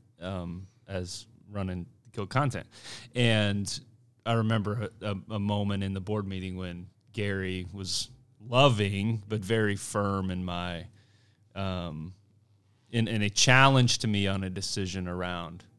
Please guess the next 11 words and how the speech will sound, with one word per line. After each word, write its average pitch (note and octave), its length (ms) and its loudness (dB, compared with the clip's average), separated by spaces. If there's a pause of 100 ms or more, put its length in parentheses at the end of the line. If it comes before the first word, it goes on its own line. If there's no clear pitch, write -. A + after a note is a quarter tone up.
what G#2+ 160 -2
I G2+ 120 2
was F#2+ 300 -4
definitely G2 640 2
making D#2+ 380 -10
out D2 120 -16
of - 80 -20
fear, - 360 -16 (280)
uh, E3 160 6 (220)
unsuspecting D3 880 4
maybe, D#3 400 0